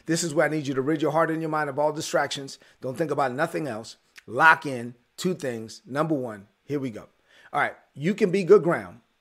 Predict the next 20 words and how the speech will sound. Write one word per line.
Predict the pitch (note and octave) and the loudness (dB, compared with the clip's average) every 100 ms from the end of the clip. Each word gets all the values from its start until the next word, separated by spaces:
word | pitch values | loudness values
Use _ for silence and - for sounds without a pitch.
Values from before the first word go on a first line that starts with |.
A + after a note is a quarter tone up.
| _ _ _ _ _ _ _ - - | _ _ _ _ _ _ _ -20 -8
and | D#3+ D#3 | -2 -2
still | - F#3+ E3 | 6 8 8
miss | D#3+ D3+ | 6 2
out | C#3 C3 | 2 0
on | A#2+ | -2
God's | A#2+ A2 F2 | -4 -6 -8
best. | A2 - - _ _ _ - | -14 -14 -20 _ _ _ -4
You | E3 | 2
can | F#3+ D#3+ | 4 6
be | F3+ | 6
good | D#3 F3 | 6 4
ground | D3 D3+ C#3+ | 4 4 2
and | C3+ | 0
still | F#3 E3+ | 2 4
miss | D#3 D3 | 4 0
out | C#3+ | -2
on | C3+ | -2
God's | B2+ B2+ A#2+ | -4 -4 -4
best. | - A2+ - | -4 -4 4
So | F3+ C3+ | 4 4